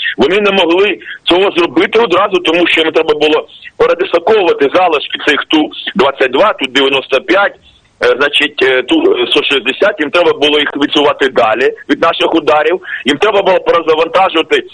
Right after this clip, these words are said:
е, ті самі Х сто один, е, там, значить, ті інші свої ракети.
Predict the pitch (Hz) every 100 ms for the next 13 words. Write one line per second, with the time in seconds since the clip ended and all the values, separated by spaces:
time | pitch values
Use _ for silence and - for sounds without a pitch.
0 | - - 117 - 185 - 160 151 165 -
1 | - 160 147 - 190 180 214 208 160 -
2 | - - 117 135 143 147 - 131 - -
3 | - - 156 151 151 139 143 120 123 117
4 | 131